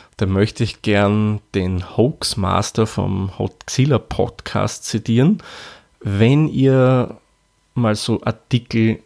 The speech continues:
über fünf G lest, egal ob's positiv als auch negativ ist, und da zitiere ich ihn jetzt, immer schön skeptisch bleiben. Hinterfragt es, was die da schreiben, weil es muss nicht wirklich stimmen. Und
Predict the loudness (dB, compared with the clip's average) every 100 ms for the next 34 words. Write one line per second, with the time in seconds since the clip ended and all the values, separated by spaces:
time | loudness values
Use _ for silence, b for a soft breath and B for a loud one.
0 | _ -2 0 0 0 0 0 0 -2 -6
1 | -4 -4 -4 -4 -4 -6 -6 -6 0 0
2 | 2 -2 -6 -6 -2 0 0 -2 -4 -4
3 | -4 -4 -4 -4 -4 -4 -6 -6 -6 -6
4 | -8 -10 -12 b b b b -4 -4 -2
5 | -4 0 0 2 2 2 -2 -4 0 2
6 | 4 2 0 0 -2 -4 -4 -4 -6 -4
7 | -6 -6 -14 b b b b b b _
8 | _ _ _ -6 -4 -4 -4 -2 -2 -2
9 | -8 -6 -6 -6 -6 -6 -6 -8 -6 -4
10 | -2 -2 -4 B B B B B B B
11 | -20 -6 -4 0 2 2 0 -4 -2 -2
12 | 0 0 0 -4 0 2 2 0 -4 -10